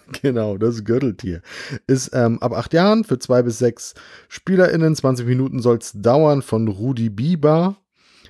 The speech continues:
Und die Illustration hat Marek Blaha gemacht. Ja, was machen wir in Armadillo? Wir bekommen Karten auf die Hand,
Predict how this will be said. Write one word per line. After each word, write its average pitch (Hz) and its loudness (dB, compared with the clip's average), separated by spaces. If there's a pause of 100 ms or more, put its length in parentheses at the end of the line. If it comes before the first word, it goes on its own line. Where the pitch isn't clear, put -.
(140)
Und 113 0
die 123 -2
Illustration 117 0
hat 101 -2
Marek 104 0
Blaha 107 0
gemacht. 170 -2 (480)
Ja, 101 -2
was 139 2
machen 143 0
wir 101 4
in 90 -2
Armadillo? 90 -6 (440)
Wir 110 2
bekommen 123 -2
Karten 110 0
auf 92 -8
die 92 -4
Hand, 135 -2